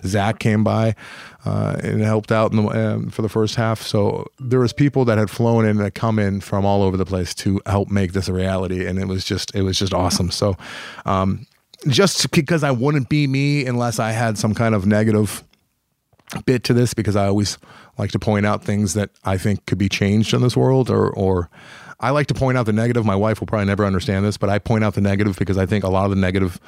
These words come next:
things in this world are completely unnecessary. And if we all complain about them or whine or identify them and point them out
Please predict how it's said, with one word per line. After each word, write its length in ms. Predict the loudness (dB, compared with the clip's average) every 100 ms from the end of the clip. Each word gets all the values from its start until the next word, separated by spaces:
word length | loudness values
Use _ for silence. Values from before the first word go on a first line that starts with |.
| -20 -14
things 300 | -2 0 2
in 80 | 0
this 100 | 0
world 200 | 0 0
are 60 | 0
completely 480 | -2 0 -2 0
unnecessary. 680 | 0 0 -2 -2 0 2 2
And 160 | 2 0
if 140 | 0
we 160 | 2 2
all 240 | 4 2
complain 420 | 2 0 0 0
about 240 | 2 0 0
them 140 | 0
or 100 | 2
whine 220 | 2 2
or 160 | 2 2
identify 500 | 2 0 0 0 0
them 160 | 2 0
and 100 | 0
point 220 | 0 2
them 140 | 2
out 240 | 0 0